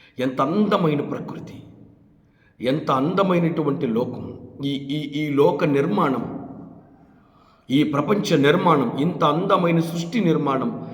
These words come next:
ఎలా జరిగిందో మనకు బోధించేది ఆదికాండమే. దేవుని బిడ్డలారా,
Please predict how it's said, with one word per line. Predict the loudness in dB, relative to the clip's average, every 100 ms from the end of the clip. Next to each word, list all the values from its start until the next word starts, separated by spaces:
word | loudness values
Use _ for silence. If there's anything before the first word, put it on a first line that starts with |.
| -16 -10 0
ఎలా | 2 2 2 0
జరిగిందో | 0 2 2 2 2 -4 -8 -6
మనకు | 0 2 2 0
బోధించేది | 2 2 2 -4 -2 -4 -2 -4 -4 -12 -16 -8
ఆదికాండమే. | -4 -2 -4 -8 -10 -10 -14 -16 -18 -20 -20 -20 -20 _ _ _ _ _ _ _ _ _ _ _ _ _ _ -2
దేవుని | 0 0
బిడ్డలారా, | -2 -2 -2